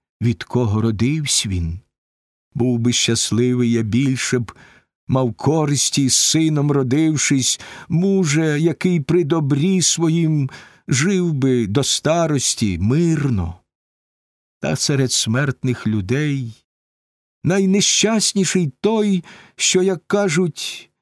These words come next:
я народився від нього, якщо вже ти хочеш це знати». Мовить до нього тоді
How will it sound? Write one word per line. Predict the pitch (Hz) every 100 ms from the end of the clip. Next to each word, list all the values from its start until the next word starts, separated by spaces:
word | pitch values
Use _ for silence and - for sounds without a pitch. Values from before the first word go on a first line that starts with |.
| _
я | - 180 180
народився | 170 160 139 175 180 139 151
від | 143 127 123
нього, | 165 180 165 139 98 98 _ _ _ _
якщо | 127 123 - 139
вже | 127 123
ти | 120 117
хочеш | - 123 - 110 -
це | - 101
знати». | 101 107 123 - - - _ _ _ _ _ _ _ _ _ _ _ _ _ _ -
Мовить | 82 101 170 180 180 156 151
до | 165
нього | 151 156 143 151
тоді | 139 135 110 143